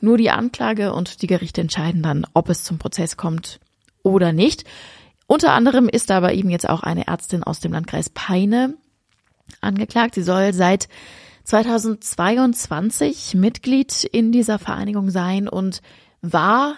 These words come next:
wäre das alles so gekommen, wie die das geplant hatten, für den Posten der Gesundheitsministerin vorgesehen. Also sie hat bei diesen Treffen irgendwie teilgenommen,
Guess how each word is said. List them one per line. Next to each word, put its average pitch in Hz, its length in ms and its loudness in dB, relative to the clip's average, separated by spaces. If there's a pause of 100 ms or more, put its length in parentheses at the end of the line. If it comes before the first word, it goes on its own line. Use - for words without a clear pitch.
(220)
wäre 240 380 2
das 220 220 2
alles 214 360 0
so 190 120 0
gekommen, 247 580 0
wie 240 120 2
die 226 120 -2
das 202 240 -4
geplant 190 420 -2
hatten, 208 300 0 (560)
für - 180 2
den 285 120 2
Posten 240 380 0
der 208 120 4
Gesundheitsministerin 170 1040 -2
vorgesehen. 147 560 -8
Also 156 180 -2
sie 185 300 -2
hat 202 380 -2
bei 196 200 2
diesen 196 280 0
Treffen 247 340 -2
irgendwie 220 220 0
teilgenommen, 240 600 2